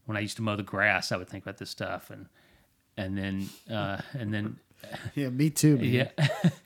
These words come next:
Speaker 2: Yeah.
Speaker 1: And then, and then I was on the treadmill at the gym, and I'm sitting there going, I'm thinking about,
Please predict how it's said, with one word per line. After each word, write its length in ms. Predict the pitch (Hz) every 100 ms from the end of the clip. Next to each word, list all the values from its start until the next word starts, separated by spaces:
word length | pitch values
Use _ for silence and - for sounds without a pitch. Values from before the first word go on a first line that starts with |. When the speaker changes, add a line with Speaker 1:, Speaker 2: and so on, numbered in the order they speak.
| -
Speaker 2:
Yeah. 140 | 123 120
Speaker 1:
And 160 | 135 139
then, 260 | 139 139 - _ _ - 117
and 140 | 135 131
then 80 |
I 80 | 131
was 100 | 139 143
on 80 |
the 40 | 143
treadmill 380 | - 180 180 117
at 60 |
the 60 | 120
gym, 240 | 113 175
and 120 | 160 104
I'm 120 | 104
sitting 200 | - 120
there 80 | 123
going, 280 | 113 135
I'm 100 | 123
thinking 400 | 113 139 143 135
about, 500 | 110 110 110 110 110